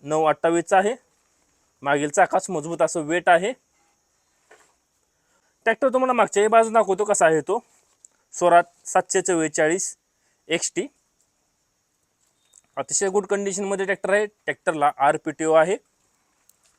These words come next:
ट्रॅक्टर तुम्हाला दुसऱ्याही बाजून दाखवतो कसा आहे तो,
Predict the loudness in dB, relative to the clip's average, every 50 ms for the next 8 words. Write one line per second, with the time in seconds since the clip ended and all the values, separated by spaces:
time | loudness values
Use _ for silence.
0 | _ _ _ _ _ _ _ _ _ _ _ _ _ _ -20 _ _ _ _ _
1 | _ _ _ -8 -8 -6 -6 -8 -6 -4 -4 -2 0 0 0 -2 -2 -2 -2 -2
2 | -2 -2 -2 -4 -4 -4 -2 -4 -4 -2 -2 -4 -4 -4 -4 -2 0 0 0 0
3 | 0 -4 -6 -6